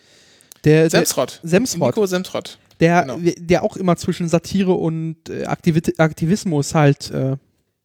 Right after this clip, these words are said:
Speaker 1: schwingt, wie so ein <laughs> Nazometer. Und, ähm, äh,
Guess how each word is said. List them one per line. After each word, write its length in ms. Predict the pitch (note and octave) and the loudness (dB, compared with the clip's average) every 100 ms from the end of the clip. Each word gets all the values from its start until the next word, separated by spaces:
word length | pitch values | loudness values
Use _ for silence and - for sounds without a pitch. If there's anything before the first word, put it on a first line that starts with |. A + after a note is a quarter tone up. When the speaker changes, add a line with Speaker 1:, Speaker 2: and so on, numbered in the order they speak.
| _ | _
Speaker 1:
schwingt, 500 | - - C3+ B2+ - - | -6 0 0 -2 -12 -10
wie 80 | D3+ | -4
so 120 | D3 | -2
ein 280 | C#3 E3 D#3+ | -2 -6 -6
<laughs> 40 | |
Nazometer. 640 | D3+ D3+ - C3+ C#3 C3 - - - - | 0 0 0 0 0 0 -4 -10 -12 -4
Und, 200 | D#3+ C#3+ | -2 2
ähm, 260 | D3+ D#3 - _ - _ _ _ - | 0 0 -12 _ -20 _ _ _ -2
äh, 640 | C#3+ C3+ C3 B2+ A2+ | 2 4 2 2 0